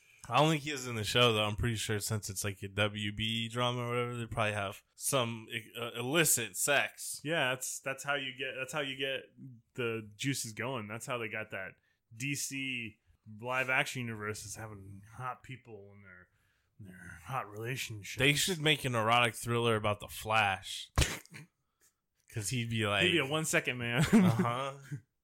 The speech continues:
Speaker 1: But he'd always leave everyone satisfied. And I mean everyone.
Speaker 2: <laughs>
Speaker 1: He, what, he, what city does he hang out in? Like,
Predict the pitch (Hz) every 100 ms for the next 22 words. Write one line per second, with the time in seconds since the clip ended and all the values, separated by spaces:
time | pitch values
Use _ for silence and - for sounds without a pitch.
0 | _ 127 135 135 143 143 123 123 127 120
1 | 117 117 104 98 117 107 - 95 98 95
2 | _ _ - 107 117 98 95 107 95 90
3 | 90 92 - 262 - 247 202 226 180 165
4 | 170 127 131 123 123 151 147 151 170 170
5 | - 175 170 170 160 165 180 165 160 165
6 | 160 170 165 117 104